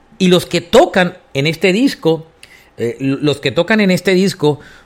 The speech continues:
es una muy buena banda. Es una banda, los, todos los que tocan en este álbum, imagínense, tocan, eh, Glenn Frey,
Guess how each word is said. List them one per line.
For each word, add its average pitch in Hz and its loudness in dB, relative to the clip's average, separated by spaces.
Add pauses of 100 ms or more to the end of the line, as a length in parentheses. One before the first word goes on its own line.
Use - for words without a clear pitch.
(140)
es - -2
una 156 0
muy 160 6
buena 135 0
banda. 127 0
Es 117 -4
una 131 -2
banda, 131 -2
los, 131 -4
todos 156 2
los 180 -2
que - -4
tocan 156 -2
en 127 0
este 123 -2
álbum, 131 0
imagínense, 135 -2 (280)
tocan, 139 -2 (260)
eh, 120 -2
Glenn 143 2
Frey, 131 0